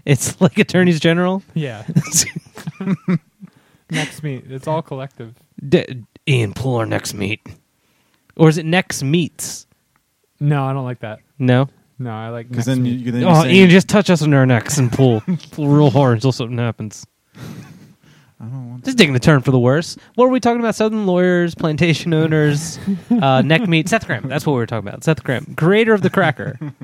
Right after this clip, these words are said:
Speaker 2: Of the graham cracker or just the
Speaker 1: No,
Speaker 2: regular
Speaker 1: just the
Speaker 2: cracker?
Speaker 1: regular, the Ritz.
Speaker 2: Okay.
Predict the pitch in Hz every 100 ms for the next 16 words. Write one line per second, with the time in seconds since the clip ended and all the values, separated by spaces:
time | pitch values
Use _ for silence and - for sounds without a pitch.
0 | - _ _ _ _ 190 185 170 - _
1 | 147 143 120 143 233 254 302 311 330 208
2 | 160 139 120 160 135 127 123 143 - 135
3 | 135 131 123 123 120 127 123 135 123 127
4 | 113